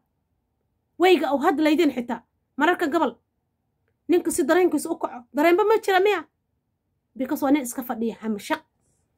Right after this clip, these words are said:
Meelaha fadhi ku dirarkaa la fadhiya, hamshaq. Asa waxaa laga hadlaa reer hebela, reer hebela, reer hebela, reer hebela. Two thousand twenty-two, nin reer hebel ka hadla.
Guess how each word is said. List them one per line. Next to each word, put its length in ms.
Meelaha 220
fadhi 200
ku 80
dirarkaa 340
la 160
fadhiya, 340
hamshaq. 360
Asa 140
waxaa 160
laga 140
hadlaa 260
reer 240
hebela, 340
reer 200
hebela, 340
reer 200
hebela, 360
reer 160
hebela. 300
Two 220
thousand 440
twenty-two, 560
nin 160
reer 200
hebel 220
ka 120
hadla. 280